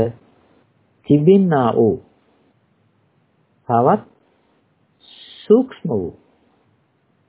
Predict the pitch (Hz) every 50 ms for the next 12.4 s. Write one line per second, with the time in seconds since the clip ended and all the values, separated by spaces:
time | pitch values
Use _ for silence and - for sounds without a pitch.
0 | _ _ _ _ _ _ _ _ _ _ _ _ _ - 117 127 147 170 170 175
1 | 185 180 170 156 151 139 139 135 131 127 123 120 117 113 - _ _ _ _ _
2 | _ _ _ _ _ _ _ _ _ _ _ _ _ _ - - 107 101 117 135
3 | 160 214 208 - 214 214 226 240 233 180 165 143 117 101 - - 95 87 80 -
4 | - - - _ _ _ _ _ _ _ _ _ _ _ _ _ _ _ _ _
5 | _ _ _ _ _ _ _ _ _ _ _ _ _ _ _ _ _ _ _ _
6 | _ _ _ _ _ _ _ _ _ _ - - - 151 165 190 190 196 175 -
7 | - - 170 170 - 185 139 120 117 113 - _ - - 160 185 254 349 - _
8 | _ _ _ _ _ _ _ _ _ _ _ _ _ _ _ _ _ _ _ _
9 | _ _ _ _ _ _ _ _ _ _ _ _ _ _ _ _ _ _ _ _
10 | _ _ _ _ _ _ _ _ - 147 - - 175 170 - - 123 120 120 120
11 | - _ - 131 127 123 123 120 120 _ _ _ _ _ _ _ _ _ _ _
12 | _ - - 120 143 165 185 196